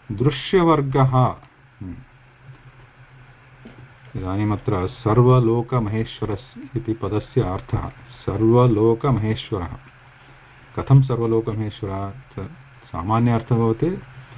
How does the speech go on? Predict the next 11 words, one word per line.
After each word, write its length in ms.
सर्व-, 320
सर्वे 480
लोकाः 540
सन्ति, 540
सर्वे 280
लोकाः 520
सन्ति, 500
तेषां 720
महान् 640
ईश्वरः, 440
महेश्वरः। 500